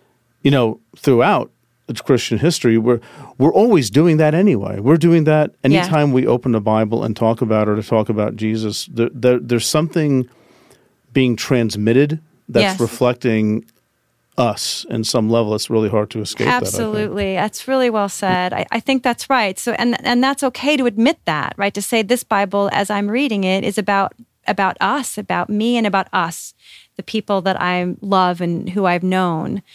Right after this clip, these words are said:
Speaker 2: in my life, who've helped me to find
Speaker 1: Yeah.
Speaker 2: beauty in the good <laughs> in the world." And w-, shouldn't we be about trying to find beauty and good in the world?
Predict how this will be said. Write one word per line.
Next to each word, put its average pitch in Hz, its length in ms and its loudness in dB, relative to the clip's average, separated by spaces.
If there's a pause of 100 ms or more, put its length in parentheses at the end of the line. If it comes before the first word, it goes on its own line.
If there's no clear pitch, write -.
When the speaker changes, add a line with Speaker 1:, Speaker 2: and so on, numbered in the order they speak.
(180)
Speaker 2:
in 196 160 0
my 170 140 0
life, 185 720 -2
who've 208 180 -6
helped - 380 -2
me 180 340 -2 (320)
to - 100 -8
find 123 320 2
Speaker 1:
Yeah. 120 40 -2
Speaker 2:
beauty 196 400 0
in 185 140 0
the 180 60 0
good 185 420 2 (100)
<laughs> - 80 -6
in 180 480 -2
the 190 80 -2
world." 208 580 -2 (560)
And 196 500 -2 (1200)
w-, 208 220 -4
shouldn't 226 340 -2
we 208 140 -2
be 202 120 -4
about 185 300 0
trying 190 240 -4
to 180 80 -4
find 180 560 -2 (340)
beauty 190 360 0
and 175 160 -4
good 185 180 0
in 175 140 -2
the 170 80 -4
world? 190 520 -4